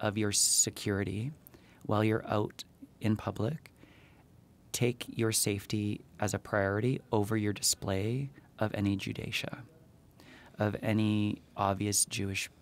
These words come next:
m-, marks, such as men wearing a kippah, women covering their hair, or Judaica jewelry." Um, and that's,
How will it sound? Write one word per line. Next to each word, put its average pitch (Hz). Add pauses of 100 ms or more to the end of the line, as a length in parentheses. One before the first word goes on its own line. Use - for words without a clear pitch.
m-, - (360)
marks, 98 (240)
such -
as 104
men 98
wearing 98
a 95
kippah, 95 (340)
women 104
covering 101
their 101
hair, 95 (300)
or 98
Judaica 104
jewelry." 95 (800)
Um, 95 (920)
and 113
that's, 127